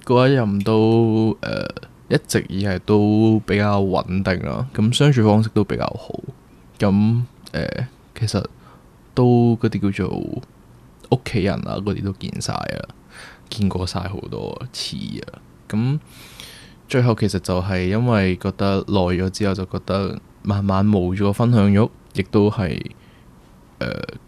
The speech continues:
溝通好多嘢都少咗好多，亦都互相都唔太想溝通，而最後決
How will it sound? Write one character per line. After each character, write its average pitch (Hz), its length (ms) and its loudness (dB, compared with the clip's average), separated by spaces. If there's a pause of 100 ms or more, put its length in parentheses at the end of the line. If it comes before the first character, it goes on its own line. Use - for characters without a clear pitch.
溝 131 320 4
通 127 240 2
好 90 180 0
多 98 160 2
嘢 92 140 2
都 90 160 -2
少 - 200 -6
咗 73 160 -4
好 101 80 -10 (100)
多， 101 140 -2
亦 95 60 -4
都 101 440 0 (1040)
互 110 260 6
相 127 240 6
都 131 240 6
唔 90 380 -4
太 90 200 -4
想 90 220 -4
溝 98 180 -2
通， 95 560 -4
而 90 60 -4 (840)
最 - 140 -2
後 95 120 0
決 - 140 -8